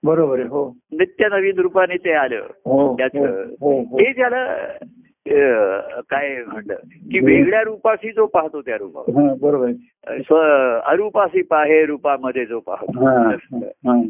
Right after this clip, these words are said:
Speaker 2: तसं हा बदलत्या रूपामधलं स्वरूप ज्यांनी जाणलं प्रेमस्वरूप, त्यांना हे
Speaker 1: हम्म.
Speaker 2: बदलत्या रूप. आणि
Speaker 1: बरोबर.
Speaker 2: ज्यांच्या ठिकाणी ते मूळ झालं, मूळ तुझ्या ठिकाणी आहे
Speaker 1: हा.
Speaker 2: असं त्या-, ती,
Speaker 1: हम्म.
Speaker 2: ती खूण केली त्याच्यामध्ये.
Speaker 1: हम्म, हम्म, हम्म.
Speaker 2: सोहम मधला ते सत्य आहे. अहम तुझा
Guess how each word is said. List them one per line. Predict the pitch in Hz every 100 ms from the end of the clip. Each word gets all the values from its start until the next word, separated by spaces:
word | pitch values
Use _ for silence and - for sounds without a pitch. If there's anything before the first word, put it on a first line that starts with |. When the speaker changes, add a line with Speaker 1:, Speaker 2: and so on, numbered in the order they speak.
| -
Speaker 2:
तसं | 208 233
हा | 247
बदलत्या | 254 175 233 254 277
रूपामधलं | 262 254 262 254 262 262 262 269 _ _ -
स्वरूप | 190 214 285 269
ज्यांनी | 254 285
जाणलं | 233 202 185 147
प्रेमस्वरूप, | 131 131 127 120 104 107
त्यांना | - 127
हे | 123
Speaker 1:
हम्म. | 120
Speaker 2:
बदलत्या | - - -
रूप. | - - -
आणि | - - - 240
Speaker 1:
बरोबर. | 127 131
Speaker 2:
ज्यांच्या | 123 127 196
ठिकाणी | 185 190 220 247 254 _ - _ _ _ -
ते | -
मूळ | 147 185 185
झालं, | 123 104 104
मूळ | 151 226
तुझ्या | - 170 202
ठिकाणी | 220 233 208
आहे | 160 92 -
Speaker 1:
हा. | - 156 151
Speaker 2:
असं | 131 117 170 -
त्या-, | - -
ती, | - -
Speaker 1:
हम्म. | 339 262
Speaker 2:
ती | 247 -
खूण | - 359
केली | - - - -
त्याच्यामध्ये. | - - 254 254 - 247
Speaker 1:
हम्म, | 240
हम्म, | - 170 233
हम्म. | - 165 147
Speaker 2:
सोहम | - 120 110 147 170
मधला | 165 175
ते | 175 135 156
सत्य | 156 - 160
आहे. | 170
अहम | - 143 185 196 190
तुझा | 175 190